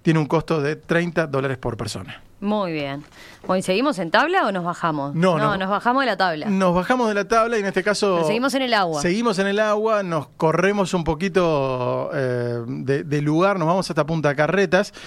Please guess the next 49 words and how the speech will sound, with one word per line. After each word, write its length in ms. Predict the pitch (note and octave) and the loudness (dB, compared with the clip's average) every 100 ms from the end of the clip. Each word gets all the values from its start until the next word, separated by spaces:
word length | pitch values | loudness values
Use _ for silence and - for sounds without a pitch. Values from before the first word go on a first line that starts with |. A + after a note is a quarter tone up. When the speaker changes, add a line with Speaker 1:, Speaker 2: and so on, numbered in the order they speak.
| - - | -20 -2
Speaker 1:
en 100 | D#3 | 2
este 140 | D#3+ F#3 | 4 4
caso 260 | G#3 A3 | 4 2
para 380 | G3 G#3+ G#3 - _ _ _ - | 4 2 0 -4 _ _ _ 0
una 260 | F#3+ F#3 | 2 2
clase 540 | - G#3 A#3+ - B3 F3 | 2 2 2 0 -2 0
de 160 | D3+ | 2
remo 520 | D3+ F#3+ A3 A3+ A3 D#3 | 4 2 2 0 -4 -6
en 160 | D3+ | -6
Punta 280 | C3 D3+ C#3+ | -2 0 0
Carretas. 600 | B2 A2 G2+ G#2+ - - - - - - - - | 0 -4 -6 -10 -12 -12 -18 -20 -20 -20 -20 0
¿Cómo 180 | F3+ D#3 | 2 4
te 60 | |
ves 340 | D#3 D3 - D#3 | 4 2 -2 -4
remando 640 | C3+ C#3 C#3+ C#3+ C#3 C3 | 0 2 2 2 0 0
en 80 | C3 | 0
el 100 | B2+ | 0
Río 180 | C3+ | 0
de 40 | C3 | 0
la 80 | B2+ | -2
Plata? 300 | B2+ A#2 G#2+ | -2 -2 -2
Speaker 2:
También, 480 | G3+ F#3 D#3+ E3+ F3 | -2 -2 -4 -4 -2
con 100 | F#3+ | -2
Speaker 1:
¿Te, 60 | |
Speaker 2:
ese 100 | G#3 | -2
me 60 | A3 | 0
Speaker 1:
te 60 | |
ves 80 | C#3 | 2
Speaker 2:
tengo 100 | C3+ | 2
Speaker 1:
bien? 140 | D3 E3+ | 2 0
Speaker 2:
fe. 80 | |
Con 100 | E3 | -2
estos 160 | G3 - | -2 0
Speaker 1:
Tam- 60 | A3 | -2
Speaker 2:
dos 140 | G3 | -4
últimos 280 | A3 B3 G#3 | -4 -4 -2
me 120 | F3+ | -4
tengo 200 | F3 E3+ | -6 -6
más 140 | D#3 - | -6 -8
fe. 140 | D3 | -10
Speaker 1:
Sí, 320 | - D3+ F#3+ G3 | 0 2 2 0
bueno, 480 | D3 C3 A#2+ D3+ | 0 0 2 0
perfecto. 440 | D3+ B2 C#3 A2+ F#3 | -2 -2 -2 0 0
Entonces 340 | E3+ E3+ G3+ | 2 2 2
podés 500 | - E3+ F#3 F3+ - | 2 2 2 2 -2
hacer 400 | - C3+ D#3+ D#3+ F#3 | -6 0 2 2 0
una 340 | D3+ C#3 C3 | -2 0 -2
clase 400 | D3+ D3+ D#3+ D3+ | 0 0 2 -2
de, 580 | C3+ C#3 C3 B2+ B2+ | 0 -2 0 -2 -4